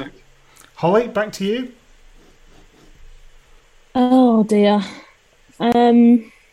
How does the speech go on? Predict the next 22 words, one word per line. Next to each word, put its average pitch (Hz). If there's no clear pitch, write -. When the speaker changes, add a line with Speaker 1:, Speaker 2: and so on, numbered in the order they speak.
Speaker 3:
Craig 294
Hignett? 320
Speaker 2:
Yes. -
Pulled 175
that 175
one 135
out. 135
He 160
was 151
on 175
the 165
subs 185
bench. 127
Scott? -
Speaker 1:
Um, 139
left 156
back, -
Stig 151
Inge 143
Bjørnebye. 143
Speaker 2:
Spot -
on. 190